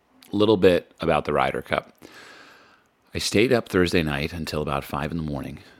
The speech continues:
Uh, that was a long night. Uh, I didn't intend to stay up that late, but I couldn't fall asleep.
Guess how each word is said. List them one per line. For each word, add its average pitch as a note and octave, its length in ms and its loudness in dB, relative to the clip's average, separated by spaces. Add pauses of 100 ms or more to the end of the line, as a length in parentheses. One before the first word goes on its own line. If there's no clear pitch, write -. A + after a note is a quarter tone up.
(540)
Uh, C2+ 320 -6
that D2+ 160 -4
was F#2 160 -6
a F2 40 -2
long E2 280 -4
night. D#2 320 -8 (200)
Uh, C#2+ 500 -8 (260)
I D2 260 -2
didn't F2 220 -4
intend F2 300 0
to D#2+ 60 -6
stay E2+ 160 -4
up D#2+ 80 -8
that D#2 180 -4
late, F2 180 -2
but - 120 -2
I C#2+ 40 -2
couldn't D2+ 260 -6
fall D#2 200 -4
asleep. - 480 -6